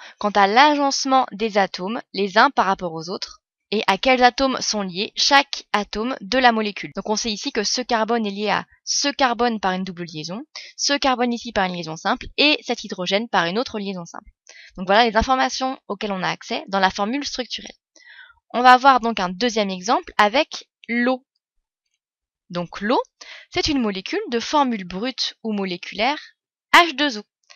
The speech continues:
C'est-à-dire que dans une molécule d'eau, on a de l'hydrogène et de l'oxygène, et qu'on a deux atomes d'hydrogène et un atome d'oxygène dans une molécule d'eau. Quelle est la formule empirique de l'eau ? Eh bien donc la formule empirique va représenter le plus petit rapport entre les différents éléments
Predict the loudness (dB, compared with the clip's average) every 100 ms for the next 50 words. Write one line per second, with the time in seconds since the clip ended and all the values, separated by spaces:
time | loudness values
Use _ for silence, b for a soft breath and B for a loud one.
0 | B B 0 2 2 0 0 -2 -2 -2
1 | 0 -2 -4 -10 -6 -4 -4 -6 -2 0
2 | 0 -4 _ -6 0 2 2 0 2 2
3 | 2 0 -2 -4 -10 -12 -10 -10 -8 -8
4 | -4 -2 -2 -4 -4 0 2 0 -2 -6
5 | -8 -10 -8 -8 -8 -10 -10 -4 2 4
6 | 4 2 -4 -6 -10 -8 -8 -8 -8 -2
7 | -2 -4 -6 -2 0 -2 -4 -10 -14 -14
8 | _ _ B B B B B -2 0 4
9 | 4 4 4 4 6 4 4 0 -6 -8
10 | -6 -2 -2 -2 -10 _ -20 B B 0
11 | 0 2 0 0 -2 -2 -4 -4 -6 -8
12 | -16 b b 0 4 4 4 -2 -4 -4
13 | 0 0 0 -6 -4 -2 -4 -2 -2 0
14 | 0 0 2 2 4 2 0 -4 -4 -4
15 | -2 0 0 0 0 2 0